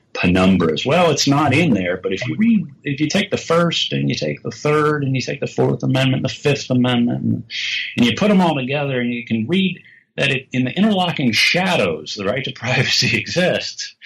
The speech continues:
And, and, and you're like, on one hand, you're like, "No, I want the right of privacy to exist. I want this law to go away. This needs to be there." But on the other hand, if you kinda take it dispassionately and look at a decision like that, you realize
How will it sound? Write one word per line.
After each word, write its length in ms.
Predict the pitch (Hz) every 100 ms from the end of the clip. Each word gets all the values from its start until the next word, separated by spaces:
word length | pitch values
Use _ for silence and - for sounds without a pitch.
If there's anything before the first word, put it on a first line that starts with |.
| - - -
And, 160 | 135 135
and, 280 | 127 131 120
and 120 | 120
you're 120 | 127
like, 160 | 131 127
on 120 | 131
one 140 | 170 240
hand, 180 | 143
you're 120 | 113 117
like, 80 |
"No, 160 | 165 151
I 100 | 107
want 320 | 117 143 196
the 100 | 117
right 200 | 107 98
of 120 | 95 -
privacy 540 | 95 85 85 - 87
to 60 | 80
exist. 320 | - 90 -
I 60 | 87
want 360 | 101 170 196
this 220 | 98 -
law 200 | 87 85
to 120 | 87 -
go 140 | 85
away. 320 | 82 82 80
This 280 | 107 117 -
needs 460 | 98 95 143 226 143
to 120 | 98
be 220 | 87 82
there." 160 | 80 -
But 140 | 127 123
on 80 |
the 80 | 120
other 180 | 190 196
hand, 300 | - 110 104
if 80 | 92
you 120 | 95 -
kinda 220 | 101 90
take 320 | - 101 -
it 100 | 87 - -
dispassionately 920 | - 98 - 123 127 123 110 98 98 90
and 180 | 82 107
look 200 | 214 120
at 60 |
a 60 | 95
decision 520 | 82 - 80 78 80
like 180 | 80 -
that, 220 | 85 -
you 120 | 80 85
realize 400 | 87 85 82